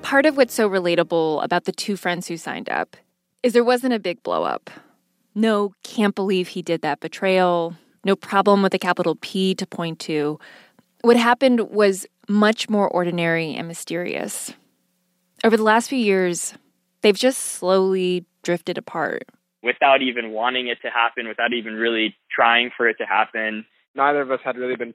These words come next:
Speaker 3: prioritizing the friendship anymore.
Speaker 1: This is A and S. We're using their first initials to help make clear who is who. And because Esther's show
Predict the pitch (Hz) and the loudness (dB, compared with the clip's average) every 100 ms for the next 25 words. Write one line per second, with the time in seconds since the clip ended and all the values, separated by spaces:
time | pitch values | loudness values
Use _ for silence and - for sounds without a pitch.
0 | - 123 123 123 - 127 120 120 110 _ | -2 0 0 -2 -2 -4 -4 -8 -12 _
1 | _ _ _ - - 117 120 - 147 151 | _ _ _ -20 -4 -2 0 0 0 0
2 | 151 151 156 156 - _ _ _ - 226 | 0 2 4 2 -2 _ _ _ -2 4
3 | 311 349 311 - 202 196 190 - 170 - | 4 4 -2 0 4 6 4 2 -4 -4
4 | 92 - - - _ _ _ _ - 220 | -6 -8 -14 -16 _ _ _ _ 0 4
5 | 247 254 254 240 190 196 185 175 170 175 | 4 6 6 4 2 -2 -2 -4 -2 -2
6 | 165 160 190 165 156 170 - - 165 160 | -2 -4 -4 -4 -2 -6 -6 -6 -2 -2
7 | 165 - 202 180 - 170 151 87 185 - | -4 -2 0 0 0 -4 -2 -4 -8 -12
8 | - _ _ - 247 262 277 269 - 214 | -20 _ _ -2 0 2 2 0 0 -2
9 | 208 185 190 185 170 | -2 0 2 2 -2